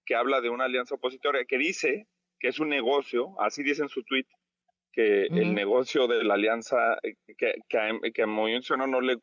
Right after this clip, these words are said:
Speaker 1: gusta el negocio de la alianza, él lo define como un negocio, eh, y porque nosotros no confiamos en una persona que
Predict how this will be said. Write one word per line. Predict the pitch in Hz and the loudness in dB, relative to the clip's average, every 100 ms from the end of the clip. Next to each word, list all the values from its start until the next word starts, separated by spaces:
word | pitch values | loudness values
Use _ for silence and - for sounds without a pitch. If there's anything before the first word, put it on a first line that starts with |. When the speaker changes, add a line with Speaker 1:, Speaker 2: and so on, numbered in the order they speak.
| _ | _
Speaker 1:
gusta | 123 120 - | -4 -2 0
el | 123 | 0
negocio | 107 110 117 123 | 2 2 2 2
de | |
la | 117 | 4
alianza, | 110 120 110 113 | 4 2 2 2
él | 110 | 2
lo | 123 | 2
define | 117 - 143 143 | 0 -2 -2 0
como | 117 110 | -2 -2
un | 117 | -2
negocio, | 113 110 - - - _ _ _ _ | 2 2 2 -4 -4 _ _ _ _
eh, | 110 110 107 101 98 - _ _ | 2 4 4 4 2 -2 _ _
y | 120 | -6
porque | 117 123 117 120 | 0 0 2 0
nosotros | 110 104 123 131 | 0 -2 -2 0
no | 127 | 0
confiamos | 123 131 113 104 131 | 0 0 0 0 0
en | 113 | -2
una | 110 123 | 0 -2
persona | 117 107 110 104 131 _ _ _ _ _ | -2 -4 -4 -4 -6 _ _ _ _ _
que | - 110 98 95 | 0 2 4 2